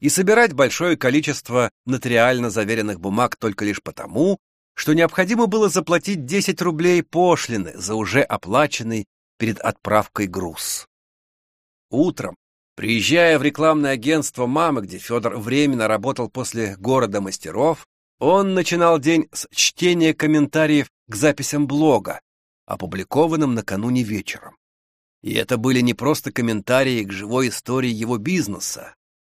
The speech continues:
Это были комментарии к его мечте. Отношение комментаторов четко разделялось на восхищение профанов и снисходительность знатоков.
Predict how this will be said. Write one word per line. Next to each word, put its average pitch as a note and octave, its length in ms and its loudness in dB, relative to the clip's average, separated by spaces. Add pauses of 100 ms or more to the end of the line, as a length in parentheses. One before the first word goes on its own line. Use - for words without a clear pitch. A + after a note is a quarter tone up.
(280)
Это G#2 220 -6
были G#2 240 -2
комментарии D#3 1000 -2 (360)
к - 60 -14
его F#2+ 460 -4
мечте. - 680 -6 (640)
Отношение G3+ 640 0
комментаторов F#3 880 0 (1000)
четко D#3+ 440 -2
разделялось C#3+ 600 2
на C3 140 -2
восхищение B2+ 840 0
профанов C3 760 -2 (460)
и G#3+ 180 2
снисходительность C3+ 1300 -2
знатоков. - 840 -8